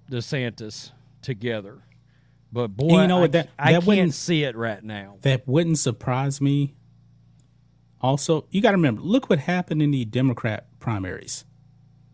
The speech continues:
Speaker 2: Kamala Harris called Joe Biden a racist. Uh, also, um,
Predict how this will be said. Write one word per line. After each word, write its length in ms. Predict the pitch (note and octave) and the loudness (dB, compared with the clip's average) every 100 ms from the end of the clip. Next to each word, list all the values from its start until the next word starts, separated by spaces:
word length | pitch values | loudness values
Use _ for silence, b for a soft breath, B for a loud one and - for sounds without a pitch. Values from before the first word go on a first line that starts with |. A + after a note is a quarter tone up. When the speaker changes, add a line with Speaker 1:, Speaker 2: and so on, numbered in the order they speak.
| _ _ _ - | _ _ _ -6
Speaker 2:
Kamala 340 | - C#4 F3 | 0 2 4
Harris 260 | E3+ F3 C#3 | 4 2 0
called 280 | - C3+ A#2+ | -2 -2 0
Joe 140 | C#3 | 0
Biden 260 | C3 B2+ G#2 | 0 -2 -2
a 40 | |
racist. 680 | F#2 B2+ A#2+ C3+ B2+ B2 - _ _ _ _ _ _ _ _ _ | -4 -2 -2 -2 -4 -6 -10 _ _ _ _ _ _ _ _ _
Uh, 400 | B2+ A2+ G#2 - - _ _ _ _ _ _ _ _ _ - | -4 -4 -4 -8 -14 _ _ _ _ _ _ _ _ _ -4
also, 600 | C3 C3+ C#3 - C3 B2+ | 0 0 0 -2 0 0
um, 540 | A2+ G#2+ G2+ F2 - | -4 -4 -8 -12 -16